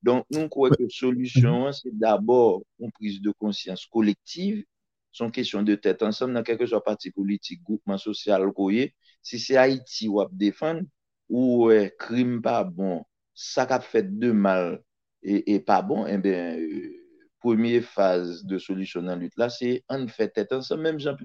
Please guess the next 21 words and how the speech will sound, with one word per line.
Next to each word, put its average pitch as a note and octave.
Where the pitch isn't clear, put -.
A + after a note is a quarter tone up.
Desalin, C3
Petyon, B2+
Kristòf C3
fas A#2
a A2+
lame A2+
fransèz, A2
te A2
mete G#2
tèt G2+
ansanm A#2+
pou A#2+
yo A2
te C3
kraze A#2+
lesklavaj A#2
epi B2
mete D3
blan C#3+
fransè D3
deyò. D#3